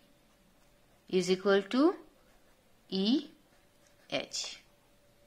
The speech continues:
Last question is, are these true? A C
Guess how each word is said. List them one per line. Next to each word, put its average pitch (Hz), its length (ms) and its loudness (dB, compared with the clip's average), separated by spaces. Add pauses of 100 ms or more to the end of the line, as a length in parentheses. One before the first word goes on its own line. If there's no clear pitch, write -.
(1400)
Last 202 320 2
question 277 420 2
is, 247 380 -2 (240)
are 247 420 2
these 240 360 -4
true? 226 400 -2 (1600)
A 277 260 4
C 208 580 -4